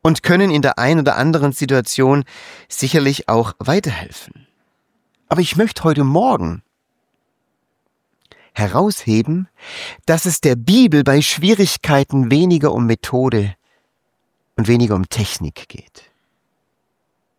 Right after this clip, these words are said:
Sondern die Bibel möchte uns vor Augen führen, die Wahrheit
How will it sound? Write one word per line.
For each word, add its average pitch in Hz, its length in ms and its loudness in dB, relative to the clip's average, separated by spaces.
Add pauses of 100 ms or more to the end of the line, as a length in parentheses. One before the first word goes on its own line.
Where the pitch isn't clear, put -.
(520)
Sondern 165 220 2
die 170 100 4
Bibel 233 480 4 (640)
möchte 151 480 0
uns 131 400 0
vor - 280 -6
Augen 147 320 2
führen, 123 680 -2 (1000)
die 160 260 -8
Wahrheit - 880 -4